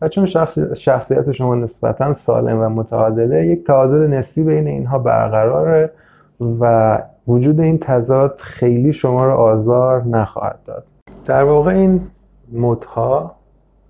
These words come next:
یا به طور کلی داستان این مدها، اه، تازه می‌تونه اون پیچیدگی شخصیت و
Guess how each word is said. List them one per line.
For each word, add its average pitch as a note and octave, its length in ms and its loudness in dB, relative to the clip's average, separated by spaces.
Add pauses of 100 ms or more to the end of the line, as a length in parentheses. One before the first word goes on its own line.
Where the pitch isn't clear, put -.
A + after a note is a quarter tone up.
(160)
یا A2 200 -2
به G#2 100 2
طور A#2+ 240 0
کلی A#2 320 0
داستان A#2 600 -2
این A2+ 200 -6
مدها، G#2 720 -6 (680)
اه، A2 280 -2
تازه A2+ 360 0
می‌تونه D3+ 380 0
اون C#3 440 0 (340)
پیچیدگی A#2+ 840 0
شخصیت A#2 720 -2 (280)
و G#2 400 0